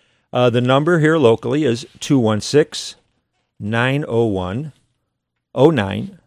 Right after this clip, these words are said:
three three, or you can call toll-free at triple eight, six seven seven, nine six seven three.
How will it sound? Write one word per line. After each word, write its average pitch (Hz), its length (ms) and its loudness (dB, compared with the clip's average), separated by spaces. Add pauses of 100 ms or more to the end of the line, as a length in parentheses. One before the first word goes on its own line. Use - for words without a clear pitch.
three 110 200 -4
three, 120 420 0 (280)
or 165 140 4
you 165 80 -2
can 156 100 -4
call 123 240 2
toll-free 131 800 -2
at 110 280 -2 (380)
triple 170 340 0
eight, 101 240 -4 (360)
six - 520 -4 (120)
seven 139 500 0
seven, 117 480 -4 (720)
nine 147 260 0
six - 540 -4 (560)
seven 113 500 -2 (580)
three. 101 360 -2